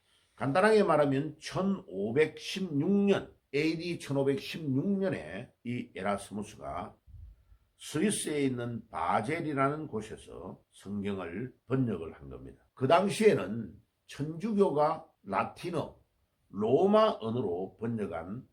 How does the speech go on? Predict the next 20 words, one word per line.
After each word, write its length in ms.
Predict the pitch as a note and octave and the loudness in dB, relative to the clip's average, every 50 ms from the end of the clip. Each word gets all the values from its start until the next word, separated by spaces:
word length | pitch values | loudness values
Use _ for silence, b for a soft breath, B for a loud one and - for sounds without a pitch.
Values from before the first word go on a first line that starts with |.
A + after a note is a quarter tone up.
| _ _ | _ _
이 260 | G#2 G2+ G2+ G2 - - _ | -4 -4 -4 -4 -6 -10 _
불가타라는 1160 | - A2 A2+ A#2+ B2 A#2+ D3+ F3+ F3 - - - - C#3+ C#3+ C#3+ C#3+ C3+ C#3 C#3 D#3+ F3+ F3+ | -6 -4 -2 -2 0 2 2 2 2 0 -6 -8 -4 0 0 2 2 2 0 -2 -2 -4 -6
성경이 800 | - G#2+ G#2 F#2 F#2 F2+ G2 G#2 G#2 F2+ C#2+ D2 F2 - - - _ _ | -6 -8 -8 -10 -8 -8 -6 -6 -6 -8 -10 -14 -16 -18 -18 -20 _ _
주를 440 | - - C3 B2 B2 A#2+ G2+ - | -8 -6 -2 -2 -2 -4 -4 -6
이루었습니다. 420 | - G2 F#2+ E2 C#2+ - - - _ _ _ _ _ _ _ _ _ _ _ _ _ _ | -8 -8 -8 -8 -8 -10 -16 -20 _ _ _ _ _ _ _ _ _ _ _ _ _ _
그래서 340 | - C3 C#3+ C3+ - C#3+ | -2 0 0 0 0 -2
이 120 | C3+ C#3 C3+ | 0 0 2
라틴어를 720 | A2+ A2 G#2+ G#2 - - F#3 G3 A3+ B3 B3 - G#3 C#3+ A2+ | 2 2 2 2 0 -4 -2 -2 0 2 4 4 4 4 4
알지 300 | F#2 G2+ G#2+ G#2 A2+ C3 | 2 0 -2 -2 -2 -2
못하는 720 | C3 A2 - - - G#2+ A#2+ A2+ F2+ F2 G#2 B2+ - - _ _ _ | -2 -4 -6 -6 -8 -8 -8 -8 -8 -8 -10 -12 -12 -14 _ _ _
일반 480 | D3+ D#3+ D#3+ E3 D#3+ E3 E3 D#3+ D#3 - | -4 -2 -2 0 0 0 0 0 -2 -6
평민들은 800 | - - A#2 B2 C#3 F3+ F#3+ D#3+ B2 F2 D2 C#2 E2 G2+ B2 - - _ _ _ | -8 -8 -6 -4 -4 -2 -2 -2 -4 -4 -6 -8 -10 -10 -12 -14 -16 _ _ _
성경을 640 | - - D3+ E3+ F3+ F#3+ F#3+ G3+ G#3 G#3+ G#3 G3+ G3+ | -10 -8 -6 -4 -2 2 2 4 4 4 4 2 0
읽지를 300 | G#3 - - D#3+ C#3+ B2+ | -2 -2 -2 0 0 0
못하고 800 | G#2 F2+ E2+ - - A2+ A2 G#2 G2 F2+ F2+ G2 B2+ C#3 - _ _ _ | 0 -2 -6 -8 -8 -8 -4 -4 -4 -2 -4 -4 -6 -8 -12 _ _ _
천주교의 840 | - - D#3+ E3+ F3+ F3+ E3+ G#3 A3 G#3 G#3 G3 F#3 F3 E3+ D#3+ C#3+ | -8 -8 -6 -6 -4 -4 -2 0 4 8 10 10 10 10 8 6 6
사제들만 800 | - - - A#2+ C3+ D3 G#3 A3 A3 G3+ F#3 E3 D3+ C3 A#2 - - | 4 0 0 0 4 8 8 8 8 8 6 4 0 -2 -2 -2 -4
읽으면서 800 | B2+ A#2+ G#2+ G#2 F#2 E2+ D#2 D#2 D#2 D#2 A#1+ D2+ F2+ F#2+ G2+ - - | -4 -2 -2 -4 -4 -6 -10 -14 -16 -18 -14 -10 -10 -10 -10 -4 -4
독점하면서 1080 | D3 C#3 C#3+ - - - D#3 C#3+ A#2+ G2+ F2+ E2 D#2+ D2 - - C2 E2 F2+ G2+ A#2 - _ _ | -4 -4 -4 -8 -8 -4 -2 0 0 -2 -2 -6 -12 -16 -18 -16 -14 -12 -12 -12 -14 -18 _ _
이 200 | G#2 G#2 G2+ G2+ | -6 -6 -6 -6